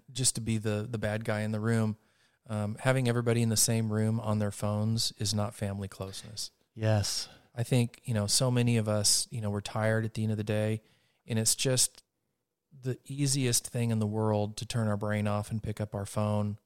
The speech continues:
Speaker 1: um, you know, and, and burn off forty-five minutes or an hour
Speaker 2: Yeah.
Speaker 1: and miss the opportunity to connect. Um, connecting with family, having family closeness, as you're talking about, is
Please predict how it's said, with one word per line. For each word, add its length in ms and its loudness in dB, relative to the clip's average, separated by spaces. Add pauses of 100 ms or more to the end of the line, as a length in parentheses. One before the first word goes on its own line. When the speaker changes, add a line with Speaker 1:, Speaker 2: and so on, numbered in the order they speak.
(840)
Speaker 1:
um, 420 -6 (180)
you 100 -6
know, 180 -2
and, 280 -2 (240)
and 160 0
burn 240 2
off 180 2
forty-five 640 -2
minutes 420 -2
or 120 -2
an 80 -2
hour 480 -2 (520)
Speaker 2:
Yeah. 240 -4
Speaker 1:
and 180 0
miss 760 0 (280)
the 100 -2
opportunity 540 0
to 60 -8
connect. 600 -6 (1160)
Um, 420 -6 (500)
connecting 380 2
with 140 2
family, 460 0
having 260 0 (100)
family 340 2
closeness, 540 0
as 140 0
you're 100 -2 (140)
talking 380 -6
about, 420 -4 (920)
is 340 0